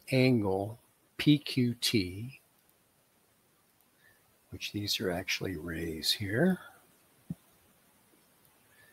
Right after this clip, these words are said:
And that angle is bisected by ray Q S, which means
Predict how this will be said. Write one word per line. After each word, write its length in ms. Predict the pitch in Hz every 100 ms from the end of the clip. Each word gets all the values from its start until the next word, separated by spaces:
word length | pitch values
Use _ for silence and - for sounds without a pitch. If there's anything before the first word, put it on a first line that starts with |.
| _ _ _ _ _ - _ _ - - 107
And 120 | 104
that 160 | 113 127
angle 400 | 127 135 131 117
is 140 | 110
bisected 1120 | 101 - 117 143 - - 104 - - 113 117 110
by 140 | 101
ray 440 | 98 101 107 110 -
Q 420 | - - 151 123
S, 340 | 98 147 - -
which 220 | - 120
means 380 | 110 107 -